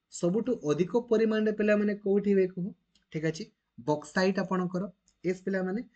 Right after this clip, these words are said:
ଓଡ଼ିଶାରେ ଆପଣଙ୍କର ବକ୍ସାଇଟ୍ ପିଲାମାନେ ସବୁଠୁ ଅଧିକ ପରିମାଣରେ ହୁଏ।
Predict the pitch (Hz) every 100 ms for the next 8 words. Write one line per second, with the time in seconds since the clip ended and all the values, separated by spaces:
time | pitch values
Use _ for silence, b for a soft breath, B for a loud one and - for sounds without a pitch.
0 | b b _ 151 156 247 - 226 220 208
1 | 202 196 202 190 143 135 - - 175 180
2 | - 151 143 139 233 - _ _ - 151
3 | 170 180 - 131 135 156 175 170 147 143
4 | 139 139 135 117 107